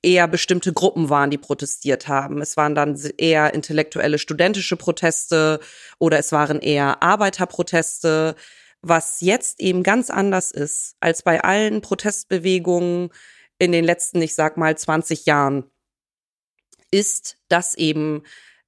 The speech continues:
alle protestieren. Also es gibt eine ganz breite Masse, und zwar unabhängig von ihrer Ethnie. Der Iran ist ein Völ-, Vielvölkerstaat. Unabhängig vom Alter,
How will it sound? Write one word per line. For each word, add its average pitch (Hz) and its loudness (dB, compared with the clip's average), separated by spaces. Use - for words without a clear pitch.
alle 170 2
protestieren. 135 -6
Also 156 0
es - -4
gibt - -4
eine 156 2
ganz 160 0
breite 156 0
Masse, 147 0
und 160 -4
zwar - -2
unabhängig 165 0
von 156 -2
ihrer 151 -2
Ethnie. 180 2
Der 156 0
Iran 156 0
ist 156 -6
ein 151 -4
Völ-, 151 0
Vielvölkerstaat. 156 0
Unabhängig 175 2
vom 165 -2
Alter, 185 0